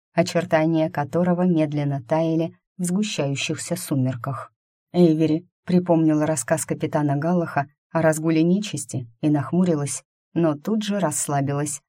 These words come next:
ведь Каспиан был рядом. Он хоть и вел себя порой ужасающе, уже доказал, что может обеспечить попутчикам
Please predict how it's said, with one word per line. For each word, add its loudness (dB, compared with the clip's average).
ведь 0
Каспиан -4
был 2
рядом. -2
Он 2
хоть 0
и 2
вел 0
себя -2
порой -2
ужасающе, -4
уже 0
доказал, -2
что -6
может -2
обеспечить -4
попутчикам -4